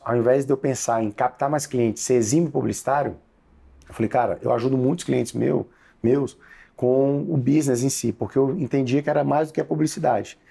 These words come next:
Então, eu cansei de entrar pra dentro de cliente e falar, cara, teu time tá mal montado, teu time de vendas não, não, não, não reflete o que a gente tá fazendo. E eu falei, cara, não dá pra ser publicitário mais, eu tenho que ser um empresário. Eu já ajudei várias outras empresas, mas agora eu preciso ajudar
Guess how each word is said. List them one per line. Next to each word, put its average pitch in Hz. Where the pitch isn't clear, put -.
Então, 147
eu 170
cansei 165
de 185
entrar -
pra 139
dentro 127
de -
cliente 139
e -
falar, 120
cara, 120
teu 127
time 117
tá 107
mal 117
montado, 87
teu 120
time 123
de 123
vendas 117
não, 147
não, 139
não, 135
não 143
reflete 139
o 165
que 151
a -
gente 151
tá 156
fazendo. 156
E -
eu 104
falei, 110
cara, 117
não 113
dá 123
pra 131
ser -
publicitário 131
mais, 123
eu 98
tenho 113
que -
ser -
um 120
empresário. 127
Eu 104
já 123
ajudei 131
várias 143
outras 156
empresas, 165
mas 110
agora 127
eu 131
preciso 131
ajudar 131